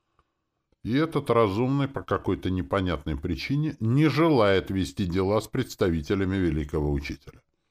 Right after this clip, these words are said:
Самым страшным признаком будущего фиаско для Великого Учителя было именно то, что первую партию пси-кристаллов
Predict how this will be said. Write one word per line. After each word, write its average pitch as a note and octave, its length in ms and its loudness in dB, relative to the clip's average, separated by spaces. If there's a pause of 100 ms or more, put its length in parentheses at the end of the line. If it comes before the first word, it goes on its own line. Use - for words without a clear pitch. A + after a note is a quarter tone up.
(760)
Самым F2+ 400 -2
страшным D2 540 -4
признаком B1 540 -6
будущего A1+ 540 -8
фиаско - 520 -8
для A#1+ 160 -8
Великого B1 500 -8
Учителя - 540 -8 (520)
было D#3 300 4
именно A#2 400 4
то, A2 180 2
что - 200 -2
первую E2+ 500 2
партию D#2 400 -2
пси-кристаллов C#3+ 840 -4